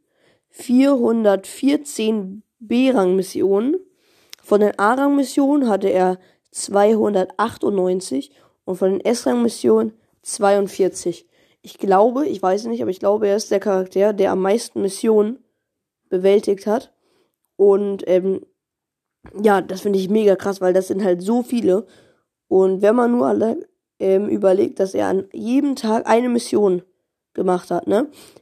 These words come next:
Er hat wahrscheinlich, er hat ja natürlich auch noch sowas wie seinen Geburtstag oder sozusagen da, wo er jetzt keine Mission gemacht hat, ne? Aber wenn man halt nur das nehmen würde und dann halt jetzt alle D, C,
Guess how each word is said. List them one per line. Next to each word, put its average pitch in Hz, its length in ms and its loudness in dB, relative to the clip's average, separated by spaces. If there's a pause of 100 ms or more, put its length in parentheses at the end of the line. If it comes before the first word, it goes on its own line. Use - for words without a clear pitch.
Er 190 160 -2
hat 190 120 0
wahrscheinlich, 190 460 -2
er 190 180 -2
hat 190 140 0
ja 185 140 2
natürlich 190 360 0
auch 185 120 2
noch 185 100 -2
sowas 180 300 -4
wie 185 60 -10
seinen 180 200 -2
Geburtstag 185 720 -2 (320)
oder 180 400 0
sozusagen 180 480 -2
da, 180 220 0
wo 180 100 2
er 180 60 2
jetzt 180 120 -4
keine 233 220 0
Mission 180 320 -2
gemacht 175 300 -4
hat, 175 100 -4
ne? 202 220 0 (380)
Aber 180 140 -2
wenn 214 120 4
man 220 160 2
halt 208 120 0
nur 254 200 0
das 233 200 -2
nehmen 185 200 0
würde 180 260 2
und 185 140 -2
dann 196 240 -2
halt 190 280 0 (300)
jetzt 185 280 -4 (160)
alle 240 240 0
D, 240 400 0
C, 240 520 -2